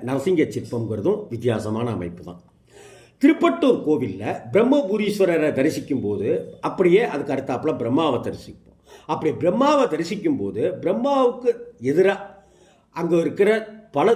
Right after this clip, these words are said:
தூண்கள்ல ஒரு தூண்ல சனி பகவான் இருக்கிறது பார்க்க முடியும்.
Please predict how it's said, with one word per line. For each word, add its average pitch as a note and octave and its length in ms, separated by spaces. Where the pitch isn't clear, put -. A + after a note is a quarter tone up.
தூண்கள்ல E3+ 480
ஒரு B3+ 240
தூண்ல F3 400
சனி C4+ 280
பகவான் F3 540
இருக்கிறது - 420
பார்க்க G#2 280
முடியும். - 220